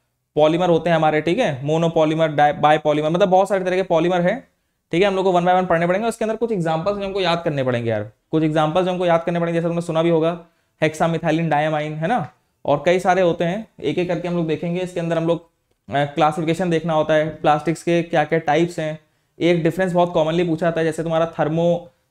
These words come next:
सेटिंग और थर्मोप्लास्टिक्स में क्या फ़र्क है ना, थर्मो सेटिंग, थर्मोप्लास्टिक में, तो ये सब चीज़ें प्लास्टिक के अंदर देखेंगे, इनकी प्रॉपर्टी समझेंगे, कहाँ कहाँ यूज़ है, प्लास्टिक का बहुत ही वाइड यूज़ है, सबको पता ही है, है ना,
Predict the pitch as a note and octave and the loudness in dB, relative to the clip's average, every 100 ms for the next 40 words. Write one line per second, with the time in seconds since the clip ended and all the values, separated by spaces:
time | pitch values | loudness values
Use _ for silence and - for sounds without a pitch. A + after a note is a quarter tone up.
0 | - D#3+ D3+ F3 E3+ E3 D#3+ E3 D#3+ D3+ | -4 -2 0 0 0 -2 -2 -4 0 -2
1 | - F3+ F3 - - _ D3+ D#3 D#3+ E3 | 0 -2 -2 -8 -20 _ -8 -2 0 2
2 | E3+ D#3+ D#3+ G3 A#3 D3+ D#3 D#3+ D#3 D#3+ | 0 0 -2 -2 -2 -2 -2 -2 -4 -4
3 | D3+ D#3 C#3+ C#3+ D3 D3 D3 _ _ _ | -4 -2 -2 -2 -6 -6 -10 _ _ _
4 | - F3+ G3+ G3+ G3+ G#3 F3+ E3+ F#3+ F#3 | 0 2 2 -2 -4 -2 -2 -2 -2 -2
5 | F3 F3 F3 F3 F3+ F3 D3+ D#3 F3 F3 | -2 -4 -2 -2 0 0 0 0 0 0
6 | D#3+ D#3+ D#3+ D#3+ E3 E3 E3 D#3 D#3+ D#3+ | -2 -2 -2 0 0 0 0 2 2 2
7 | D#3 D3 C#3 E3 D#3+ D3+ D3+ D#3+ D#3+ D#3 | 0 0 0 0 0 0 2 2 2 0
8 | - C#3 B2 C3+ E3 D#3 D#3+ D#3 D3+ D#3 | -4 -8 0 2 2 2 0 -2 -4 -2
9 | C#3+ D3+ C#3 D3+ D#3+ A#3 | 0 0 -2 -4 -6 -8